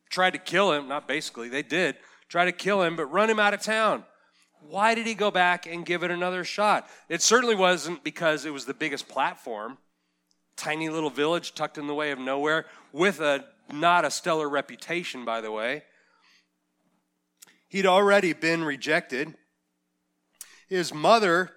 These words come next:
and his brothers didn't even live there anymore. Remember, that was his growing up, his hometown. His mother and brothers didn't even live there anymore. Now, he had some married sisters or sisters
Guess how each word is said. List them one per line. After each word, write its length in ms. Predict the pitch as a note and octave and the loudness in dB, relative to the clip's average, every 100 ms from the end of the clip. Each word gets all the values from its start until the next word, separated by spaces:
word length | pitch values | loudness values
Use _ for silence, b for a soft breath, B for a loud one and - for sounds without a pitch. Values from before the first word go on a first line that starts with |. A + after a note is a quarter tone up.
| - | -10
and 140 | D#3 | -6
his 100 | D#3+ | -6
brothers 500 | - F3 A3 G3 E3 | 0 2 4 4 0
didn't 240 | - E3 E3+ | -4 -4 -2
even 240 | E3+ E3+ | -2 0
live 180 | A3+ G3+ | 0 2
there 160 | E3+ | 0
anymore. 480 | C#3 B2+ A2+ E2+ - _ _ _ _ | 0 -4 -8 -10 -16 _ _ _ _
Remember, 180 | F3 G3 | -6 0
that 100 | G3+ | 2
was 120 | G#3 | 2
his 240 | D#3+ D3+ - - | 0 -4 -8 -8
growing 400 | D#3 G3 F#3+ F3 | 2 4 4 4
up, 140 | G3+ | 2
his 160 | D#3 C#3+ | 0 -4
hometown. 640 | E3+ C#3 D#3+ G#3 F#3+ F3+ - _ _ _ _ _ _ _ - | -4 -4 2 4 4 2 -6 _ _ _ _ _ _ _ -16
His 120 | D3 | 0
mother 240 | G#3 G#3 | 2 4
and 100 | F#3 | 4
brothers 340 | F#3+ A#3 A3 - | 4 4 2 0
didn't 200 | F#3+ G#3 | -2 0
even 200 | A3 A3+ | 0 0
live 160 | A#3 | 2
there 140 | A3 G#3+ | 4 4
anymore. 400 | F#3 D#3 C3 A2 - | 4 2 0 -2 0
Now, 260 | F#3 D#3 - - _ _ _ _ _ _ _ - | 4 4 2 -12 _ _ _ _ _ _ _ -6
he 80 | F#3+ | 0
had 140 | G3 | 0
some 180 | - D#3+ | 0 -2
married 320 | E3 D#3+ C#3 | 2 2 0
sisters 560 | - G3+ - C#3+ D#3 C#3 | -4 -4 -4 -6 -6 -8
or 60 | |
sisters 480 | - F3 E3+ D3 B2+ | -8 -8 -8 -8 -10